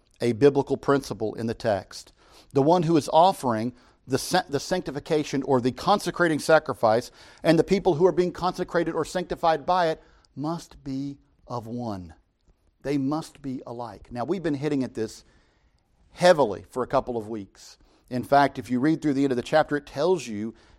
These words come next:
exactly why this is true. That he had to be made, if you look at the very end of the chapter, like his brethren, that he might be merciful and faithful high priest. In other words, without being like us,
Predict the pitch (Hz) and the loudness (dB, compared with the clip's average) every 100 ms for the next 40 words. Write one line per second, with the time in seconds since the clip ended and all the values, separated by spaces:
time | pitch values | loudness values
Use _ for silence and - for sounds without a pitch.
0 | _ 147 131 110 147 - 135 127 123 123 | _ -10 -8 0 0 2 4 6 4 0
1 | 113 - - 127 104 - _ _ _ _ | -8 -10 -6 -4 -6 -12 _ _ _ _
2 | 139 131 156 151 151 151 151 135 117 135 | -4 2 2 4 2 6 6 4 2 2
3 | 135 131 139 147 139 - 143 135 127 135 | 2 0 0 0 0 2 2 2 2 4
4 | 147 147 113 143 143 131 117 120 160 156 | 2 0 -4 2 4 4 2 -2 -4 -2
5 | 151 131 151 139 131 160 - 165 160 143 | -2 0 -2 -2 -2 -4 -6 -12 -8 -8
6 | 117 - 151 - 156 - _ _ _ - | -6 -6 -6 -6 -10 -10 _ _ _ -2
7 | 147 175 - 139 117 98 - - - _ | 0 0 -2 -4 -4 -4 -14 -20 -20 _
8 | _ _ _ _ _ _ _ _ 123 131 | _ _ _ _ _ _ _ _ -4 -4
9 | 123 113 113 131 160 156 151 135 123 120 | -4 -6 -8 -4 -4 -4 -4 -4 -6 -6
10 | 143 139 123 - - | -4 -4 -4 -10 -20